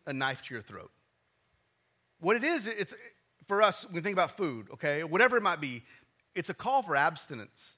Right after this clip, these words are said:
or total avoidance of something if you have no control. If it has control over you, you can't dabble in it. So maybe it's that, that favorite food that you have.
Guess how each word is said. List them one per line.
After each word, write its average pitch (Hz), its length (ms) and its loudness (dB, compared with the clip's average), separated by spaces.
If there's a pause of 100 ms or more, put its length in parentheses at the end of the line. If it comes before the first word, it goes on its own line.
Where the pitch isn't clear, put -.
(1120)
or 143 120 -8
total 226 440 -2
avoidance 160 720 -6 (800)
of 156 120 -8
something 185 380 -4
if 147 100 -8
you 165 120 -4
have 147 100 -2
no 131 140 -6
control. 107 440 -16 (640)
If 135 120 -10
it 240 40 2
has 220 180 2
control 175 480 -4
over 151 160 -4
you, 135 320 -10 (920)
you 147 80 -16
can't 196 240 -2
dabble 139 380 2
in 95 100 -14
it. - 80 -18 (1000)
So - 120 -8
maybe 233 140 2
it's 294 120 0
that, 254 200 6 (440)
that 180 160 0
favorite 202 500 0
food 147 360 -6
that 131 140 -10
you 123 120 -12
have. 87 260 -12